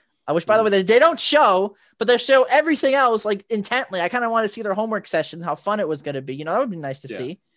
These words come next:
Speaker 1: Maybe it's mentioned in the, the short story in the light
Speaker 2: They
Speaker 1: novel.
Speaker 2: show, like, one, like, scene of them doing it to where
Speaker 1: A
Speaker 2: it's
Speaker 1: few
Speaker 2: like,
Speaker 1: scenes, yeah.
Speaker 2: "We did our homework," and you see, like, Haru, he, like, bought, like, they're sitting around a table, but it's just, like, very much like a very quick cut of, like, "Here they are, here they are. Okay, now it's done."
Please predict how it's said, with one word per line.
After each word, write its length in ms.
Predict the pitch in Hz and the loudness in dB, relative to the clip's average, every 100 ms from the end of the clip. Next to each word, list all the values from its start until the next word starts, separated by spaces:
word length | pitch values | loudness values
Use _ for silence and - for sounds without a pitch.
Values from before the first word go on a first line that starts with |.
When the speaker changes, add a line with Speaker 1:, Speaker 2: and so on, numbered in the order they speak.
| _ | _
Speaker 1:
Maybe 160 | 185 202 | -2 0
it's 140 | 196 | 0
mentioned 280 | 196 180 170 | -4 -6 -6
in 40 | |
the, 120 | 160 143 | -4 -4
the 120 | 143 | -6
short 260 | - 156 | -6 -8
story 360 | - 151 143 143 | -8 -8 -6 -6
in 80 | 139 | -6
the 100 | 131 | -6
light 180 | 139 139 | -4 -4
Speaker 2:
They 60 | |
Speaker 1:
novel. 200 | 147 135 | -2 0
Speaker 2:
show, 80 | 185 | 0
like, 180 | 180 160 | 0 -2
one, 400 | 143 143 156 165 | -4 -4 -2 -2
like, 380 | 147 135 135 _ _ - | -4 -6 -8 _ _ -20
scene 520 | - - 135 123 135 | -20 -12 -10 -8 -8
of 180 | 156 143 | -6 -6
them 200 | 160 156 | -6 -4
doing 340 | 160 160 160 | -2 -2 0
it 180 | 160 160 | 0 -2
to 60 | 147 | -4
where 120 | 139 | -2
Speaker 1:
A 40 | 131 | -2
Speaker 2:
it's 80 | - | -2
Speaker 1:
few 100 | 170 | -4
Speaker 2:
like, 120 | 123 | -4
Speaker 1:
scenes, 220 | 135 131 | -6 -10
yeah. 160 | 135 127 | -8 -4
Speaker 2:
"We 80 | 185 | -4
did 120 | 214 | 0
our 100 | 170 | -2
homework," 440 | 180 196 139 120 | 0 -2 -2 -4
and 120 | 139 | -6
you 80 | 135 | -6
see, 160 | 131 147 | -6 -4
like, 160 | 127 | -4
Haru, 300 | 113 123 123 | -4 -4 -4
he, 80 | 123 | -6
like, 160 | 120 110 | -8 -8
bought, 220 | 117 120 | -10 -8
like, 180 | 120 123 | -10 -10
they're 100 | 131 | -10
sitting 220 | 135 127 | -8 -8
around 160 | 120 110 | -8 -8
a 40 | |
table, 280 | 123 120 123 | -8 -6 -6
but 100 | 127 | -6
it's 100 | 123 | -6
just, 140 | 160 | -6
like, 280 | 156 139 139 - _ - | -2 -4 -6 -18 _ -6
very 240 | 147 147 | -2 0
much 260 | 139 135 143 | 0 -2 -2
like 220 | 127 135 | -4 -4
a 260 | 117 110 123 | -6 -6 -6
very 240 | 127 127 | -4 -4
quick 260 | 120 139 - | -6 -10 -8
cut 180 | 131 | -6
of, 80 | 117 | -4
like, 200 | 113 113 - _ | -6 -8 -14 _
"Here 100 | 165 | -2
they 120 | 190 208 | 0 2
are, 100 | 190 | 2
here 140 | 190 | 2
they 100 | 185 | 2
are. 60 | 185 | 0
Okay, 160 | 156 156 | 0 -2
now 200 | 135 135 | -2 -4
it's 100 | 135 | -6
done." 320 | 107 107 | -8 -8